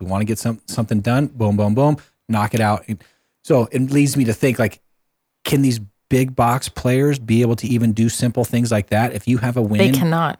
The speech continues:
Speaker 1: you have a win, you have a monster month, you have a, a, when you help to, you know, a, a client overcome or be able to get into a home, et cetera, and you can put that out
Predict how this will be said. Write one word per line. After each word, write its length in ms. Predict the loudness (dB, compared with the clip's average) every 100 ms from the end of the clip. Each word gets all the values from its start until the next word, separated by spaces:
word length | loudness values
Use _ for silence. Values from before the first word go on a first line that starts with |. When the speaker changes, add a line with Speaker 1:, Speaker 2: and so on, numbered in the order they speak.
| -8
Speaker 1:
you 180 | -2 0
have 180 | 2 2
a 60 |
win, 380 | 2 2 2 0
you 140 | 0 0
have 180 | 0
a 60 | 2
monster 420 | 2 0 -2 -2
month, 380 | 0 2 0 -2
you 160 | 0 0
have 240 | 0 0
a, 180 | 0 0 -4 _ _ _ _ -10
a, 240 | -4 -2 -4 -10 -18 -20 -20 -8
when 200 | -2 0
you 120 | 0
help 280 | 2 0 0
to, 280 | 2 2 0 -4 _ _ _ _ _
you 100 | -4
know, 240 | 0 2 2
a, 200 | 0 -2 -6
a 80 |
client 560 | -6 -4 0 2 2 0
overcome 840 | -2 -2 -2 -4 0 2 2 2 0
or 320 | 0 0 0
be 220 | -2 -2
able 160 | 0 -2
to 120 | -4
get 160 | -2 0
into 200 | 2 0
a 20 |
home, 320 | 2 2 2
et 100 | 0 -2
cetera, 360 | -2 0 0
and 140 | 0 -2
you 120 | -2
can 160 | -2 -4
put 260 | -4 -6
that 260 | -4 -4 -4
out 520 | -2 -2 -2 -6 -16